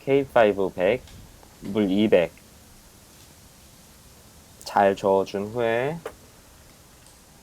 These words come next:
살짝 눌러서 공기를 빼서 먹이용으로 양바늘을 달고 있습니다. 네, 먹는 인파 거의 안 나오죠. 그만큼 조금 목줄에,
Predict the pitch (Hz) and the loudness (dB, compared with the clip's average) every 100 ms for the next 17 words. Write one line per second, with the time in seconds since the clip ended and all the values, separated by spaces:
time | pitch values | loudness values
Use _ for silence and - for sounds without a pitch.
0 | - 110 - 110 - 101 101 95 - 95 | -14 -10 -6 -6 -2 0 0 -4 -8 -4
1 | 95 92 123 131 131 101 92 101 101 101 | -4 -4 -4 -4 -2 -2 -2 0 0 0
2 | 90 90 120 139 87 87 90 87 85 - | -2 -2 -4 -6 -8 -6 -6 -6 -10 -10
3 | 80 82 80 - 80 73 76 - - - | -10 -10 -12 -14 -16 -16 -18 -20 -20 -20
4 | - - 80 98 113 117 107 113 - 98 | -20 -14 -8 -6 -2 0 0 -2 0 2
5 | 107 104 95 98 95 90 127 175 - - | 4 2 0 -2 -2 0 -2 -2 -6 -20
6 | - - - - - - - - - 113 | -20 -20 -20 -20 -20 -20 -20 -20 -2 -2
7 | 110 147 160 196 196 175 - - - 110 | 2 2 2 0 -8 -14 -20 -20 -4 0
8 | 110 107 123 139 165 165 151 98 95 - | 0 -2 -4 -4 -8 -12 -10 -8 -8 -4
9 | 104 101 90 | -2 0 -2